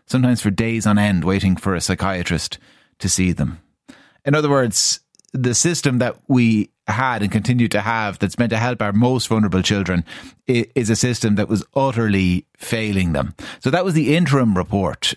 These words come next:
that came out this time last year. When the full report was subsequently published later in twenty twenty-three, the Minister for Health, Stephen Donnelly, on this station ensured us change was on the way, uh, thanks in part to a new clinical lead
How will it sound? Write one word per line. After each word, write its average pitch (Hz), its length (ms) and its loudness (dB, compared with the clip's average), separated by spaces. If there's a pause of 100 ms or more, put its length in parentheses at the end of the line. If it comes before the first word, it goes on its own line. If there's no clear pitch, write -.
that 117 100 -2
came 113 220 0
out 104 140 -4
this 123 200 -4
time 101 380 0
last 104 340 -4
year. 113 80 0
When 131 160 -2
the 135 100 0
full 196 280 -2
report 135 500 0 (320)
was 110 140 0
subsequently 117 500 -2
published 104 400 0
later 117 260 0
in 107 100 4
twenty 104 280 2
twenty-three, 104 540 0
the 107 100 4
Minister 143 320 2
for 110 80 -2
Health, 110 340 -4
Stephen 131 320 2
Donnelly, 107 480 2 (360)
on 170 260 2
this 151 180 2
station 135 520 2
ensured 113 320 2
us 104 100 -4
change 143 540 2
was 110 160 2
on 123 220 2
the 113 80 2
way, 147 420 2 (480)
uh, 113 140 -2
thanks 143 300 -2
in 117 120 0
part 113 380 -4
to 127 100 2
a 120 40 2
new 123 160 2
clinical 156 520 0
lead 123 500 2